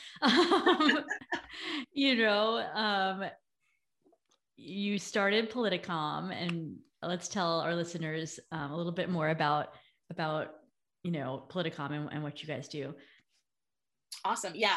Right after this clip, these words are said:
Speaker 2: Uh, so I guess that I have to, in order to do that, I have to kind of have to step back <laughs> a little bit and give a little bit of my story. Um, but I ran for office when I was twenty-seven years old. I also happened to be pregnant with my second son when I did that. Um,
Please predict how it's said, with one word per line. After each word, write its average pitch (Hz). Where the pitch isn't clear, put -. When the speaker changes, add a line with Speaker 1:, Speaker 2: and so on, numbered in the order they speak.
Speaker 2:
Uh, 151
so 196
I 196
guess 233
that -
I 233
have 196
to, -
in 214
order 254
to 202
do 220
that, 185
I -
have 175
to -
kind 196
of 175
have 170
to 170
step 196
back 185
<laughs> 208
a 226
little 202
bit 208
and 185
give 208
a 202
little 185
bit 190
of -
my 175
story. 170
Um, 180
but 170
I 175
ran 190
for 220
office 165
when 170
I 160
was 160
twenty-seven 170
years 190
old. 156
I 160
also 160
happened 156
to 151
be 156
pregnant 165
with 165
my 151
second 156
son 160
when 165
I 160
did 170
that. 165
Um, 165